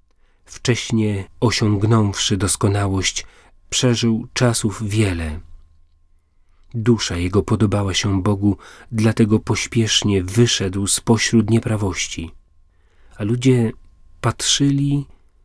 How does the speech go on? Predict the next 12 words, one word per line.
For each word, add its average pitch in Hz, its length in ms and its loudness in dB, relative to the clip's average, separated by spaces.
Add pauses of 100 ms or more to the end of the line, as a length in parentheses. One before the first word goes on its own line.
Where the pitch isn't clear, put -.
(420)
i 135 100 4
nie 123 120 4
pojmowali, 92 800 0 (880)
ani 104 220 0
sobie 104 260 0
tego 98 640 -2
nie 110 200 4
wzięli 98 380 2
do 101 120 0
serca, 90 560 -2 (1200)
że 113 160 4
łaska 95 680 -2